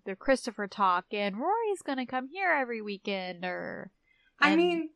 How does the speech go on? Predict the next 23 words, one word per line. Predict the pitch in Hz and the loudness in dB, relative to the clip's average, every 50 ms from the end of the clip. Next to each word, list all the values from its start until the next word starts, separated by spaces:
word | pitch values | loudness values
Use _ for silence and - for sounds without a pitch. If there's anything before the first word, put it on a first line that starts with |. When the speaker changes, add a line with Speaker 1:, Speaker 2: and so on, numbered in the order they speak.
| _ - | _ -6
Speaker 2:
this | 311 311 311 | -4 -2 -2
is | 339 339 330 - | -2 -2 -2 0
Lorelai's | 294 294 269 269 277 285 - | 2 4 6 6 6 8 10
Speaker 1:
I | 262 370 339 | 10 12 10
don't | 277 277 | 10 8
blame | 277 196 226 269 247 | 6 4 4 4 4
her. | 185 - - - - - 220 | 4 0 -2 -2 -4 -4 -2
Speaker 2:
Yeah, | 233 294 349 381 - 196 | 2 4 6 8 6 6
this | - - 269 269 | 4 2 -2 -4
is | - - - - | -4 -8 -4 0
Lorelai's | 302 302 302 302 294 285 269 254 214 208 | 2 4 4 4 4 4 2 0 -2 -2
weakness, | 208 254 339 - - 262 160 147 170 185 - - | -2 -2 0 0 -2 -2 -2 -2 -4 -4 -4 -4
is | 202 - - | -4 -2 0
whenever | 208 214 214 208 208 208 220 220 220 220 220 214 - - | 0 2 2 2 2 2 2 2 2 2 2 0 -2 -4
someone | - - 220 214 214 214 214 | -4 -2 -2 0 0 -2 -4
tries | 208 220 208 202 202 - | 0 0 0 0 0 -2
to | 214 | -6
get | 196 208 196 196 | -4 -4 -4 -2
priority | 208 185 185 190 190 190 196 202 196 | 0 0 2 2 2 0 -2 -2 -4
over | 190 190 190 185 180 | -4 -4 -4 -4 -4
Rory, | - 160 160 160 175 214 277 311 311 | -4 -4 -2 -2 -2 -2 -2 -4 -6
she's | 320 - 214 202 202 202 | -6 -4 -6 -4 -4 -4
like, | 180 165 - | -6 -6 -6